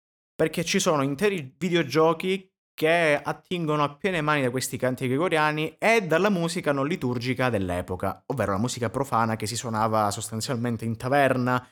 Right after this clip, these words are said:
in balera, o in piazza fra gli amici, eccetera, eccetera.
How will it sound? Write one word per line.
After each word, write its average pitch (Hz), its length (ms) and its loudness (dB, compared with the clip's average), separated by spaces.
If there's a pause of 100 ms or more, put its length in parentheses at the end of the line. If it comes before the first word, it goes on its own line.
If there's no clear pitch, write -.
(120)
in 143 260 -2
balera, 139 720 4 (360)
o 113 220 4
in 131 220 0
piazza 131 460 2
fra 127 140 0
gli 127 80 0
amici, 120 220 0
eccetera, 117 320 -2
eccetera. 101 580 -4